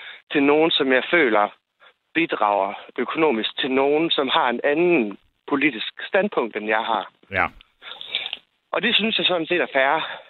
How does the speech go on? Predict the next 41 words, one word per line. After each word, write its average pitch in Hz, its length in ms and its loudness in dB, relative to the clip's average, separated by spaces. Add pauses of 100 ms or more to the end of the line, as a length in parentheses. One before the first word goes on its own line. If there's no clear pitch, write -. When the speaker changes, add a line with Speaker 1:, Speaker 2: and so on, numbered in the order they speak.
(240)
Speaker 1:
Øh, 151 280 2
men, 160 280 2
øh, 156 120 2
jeg 160 140 2
kan 175 120 0
jo 165 60 2
mærke 170 360 0
med 135 100 0
det 127 140 -6
samme, 156 320 2
at, - 200 -4
øh, 117 320 0 (480)
det 170 140 -4
falder 131 200 2
jo 143 40 2
ikke 143 120 -6
i - 100 -20
god 139 100 0
jord. 120 320 0 (200)
Og 143 120 4
jeg 139 140 2
får 156 80 2 (140)
også, 156 240 -4
øh, 117 260 2
at 113 80 -2
vide, 156 300 2
at, 113 180 2
øh, 117 340 2 (720)
næste 196 280 0
gang, 175 240 2
der 127 100 2
skal - 260 -6
sættes 127 220 -4
en 131 180 -12
fyringsrunde 160 560 0
i - 20 4
gang, 143 300 2
så 156 120 -6
skal - 160 -2
jeg 139 100 2
nok 147 160 0